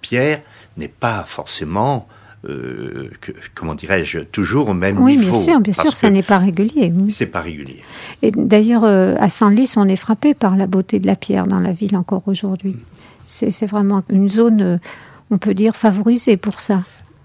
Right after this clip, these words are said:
Speaker 1: Il ne faut quand même pas oublier une chose, c'est que, c'est comme aujourd'hui, comme aujourd'hui, quand vous allez à, dans une grande surface, vous avez, euh, vous avez des tomates à, à trois sous et puis d'autres à dix sous.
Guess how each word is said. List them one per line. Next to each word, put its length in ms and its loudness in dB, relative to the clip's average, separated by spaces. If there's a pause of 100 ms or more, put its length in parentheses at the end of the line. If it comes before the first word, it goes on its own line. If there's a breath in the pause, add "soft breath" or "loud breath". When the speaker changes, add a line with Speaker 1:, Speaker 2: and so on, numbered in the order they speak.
(120)
Speaker 1:
Il 20 2
ne 40 0
faut 80 -10
quand 120 2
même 140 0
pas 140 0
oublier 200 0
une 120 -2
chose, 340 0
c'est 160 -8
que, 560 -2
c'est 140 -18
comme 180 0
aujourd'hui, 500 -2 (600)
comme 80 -8
aujourd'hui, 560 -10 (460 soft breath)
quand 100 -8
vous 220 -12
allez 160 -6
à, 180 -8 (220)
dans 160 -20
une 260 -20
grande 220 -12
surface, 640 -8
vous 240 -10
avez, 360 -8 (360 loud breath)
euh, 200 -8
vous 140 -12
avez 160 -6
des 160 -12
tomates 560 -10
à, 220 -10
à 60 -14
trois 220 -12
sous 440 -4
et 80 -8
puis 180 -14
d'autres 360 -4
à 20 -8
dix 160 -10
sous. 320 -10